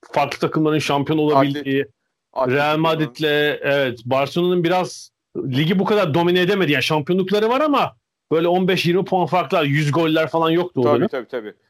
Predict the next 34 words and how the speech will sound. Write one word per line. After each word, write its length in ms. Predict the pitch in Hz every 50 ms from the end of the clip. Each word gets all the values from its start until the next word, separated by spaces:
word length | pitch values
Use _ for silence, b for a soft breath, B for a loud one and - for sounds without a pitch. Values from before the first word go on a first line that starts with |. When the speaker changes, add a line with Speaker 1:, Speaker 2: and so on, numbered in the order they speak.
| _ _ -
Speaker 1:
Ee, 40 | -
Speaker 2:
Atletico, 540 | 135 123 123 123 123 127 127 135 135 127
Speaker 1:
hat-, 100 | 127 127
Speaker 2:
Deportivo, 800 | 135 135 127 - 143 135 135 - - 139 120 120 123 135 151 - -
e, 60 | 117
sonra 260 | 117 - 120 143 139 139
Speaker 1:
Valencia 320 | 147 165 180 175 135 139
Speaker 2:
da 40 | 139
Speaker 1:
iki 120 | 165 170
kere 160 | - 180 160
oldu. 280 | 156 147 139 131 123 131
Speaker 2:
Valencia'da 760 | 139 139 147 151 151 151 151 - - 143 139 135 127 139 135
Speaker 1:
İki 60 | 135
bin 60 | 139 135
sekiz, 100 | _ -
Speaker 2:
şey, 100 | 147 139
Speaker 1:
iki 160 | 131 139 131
bin 120 | 139 135 131
dört. 380 | 139 135 175 - - - - _ _ _ _ _ _ _ -
Speaker 2:
e, 80 | 131
evet. 180 | 123 117 107 - _ _ _ _ _ _ _ _ _ _ _ _ - -
Ee, 40 | 117 113 107 104 101 101 104 104 98 104
hakikaten 380 | 120 127 - - - - 165 156
o 140 | 139 127
dönemde, 540 | 127 127 120 117 117 123 127 151 160 151 - _ _ - -
e, 60 | - 104 104 101 101 101 98 - 101
özel 300 | 107 101 - 127 123 123
şampiyonlar 680 | - - 117 113 110 - 117 117 113 117 120 123 127
çıkardılar, 580 | - - - - 113 113 107 110 110 120 151 185 - _ _ _ _ _ _ _ _ _ -
e, 60 | 110 113 113 113 110 113 113 110 110 110 107 107 110 107
İspanya 480 | 107 - - - 113 107 107 107 110
Ligi'nde 480 | 104 104 104 113 110 110 139 170 180 208 _ _ _ _ _ _ -
ve, 200 | 143 160 170 - _ _ _ -
e, 40 | -